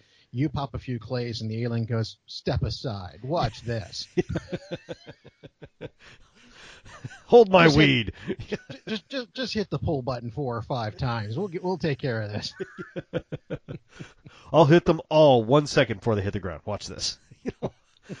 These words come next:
Speaker 2: like
Speaker 1: And, and the worst part about it is what I'm picturing is, is Rodney Dangerfield's putter.
Speaker 2: <laughs> Exactly. I mean, it's, uh,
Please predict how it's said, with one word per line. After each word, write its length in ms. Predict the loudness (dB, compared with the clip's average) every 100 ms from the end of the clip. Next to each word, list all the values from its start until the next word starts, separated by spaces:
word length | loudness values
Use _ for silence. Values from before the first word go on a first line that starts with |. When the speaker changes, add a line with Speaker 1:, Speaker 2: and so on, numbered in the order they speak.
| -10 -8 -6 -2
Speaker 2:
like 220 | -2 -2 _ _ -20 -14 -14 -14 -16 -8
Speaker 1:
And, 140 | -6 -4
and 120 | -4
the 80 | -2
worst 180 | -2 -2
part 120 | -2
about 180 | -2 -2
it 40 |
is 60 | -2
what 120 | -2
I'm 80 | -4
picturing 420 | -4 -6 -6 -8
is, 140 | -8 -10
is 160 | -12
Rodney 340 | -10 -10 -8 -8
Dangerfield's 680 | -6 -6 -6 -6 -8 -8
putter. 380 | -8 -6 -6 -10 _ _ _
Speaker 2:
<laughs> 1800 | -16 -14 -14 -12 -10 -2 0 -2 0 0 0 -2 -4 -2 -4 -4 -6 -8 -6
Exactly. 880 | -8 -6 -6 -6 -8 -8 -8 -10 _ -12 -12 -16 -18 _ -20 _ _ -20 _ _ -20 _ _ _ _ -12
I 180 | 0 4
mean, 300 | 6 4 0 _ -20 -12 4
it's, 340 | 6 6 2
uh, 320 | -12 -14 -14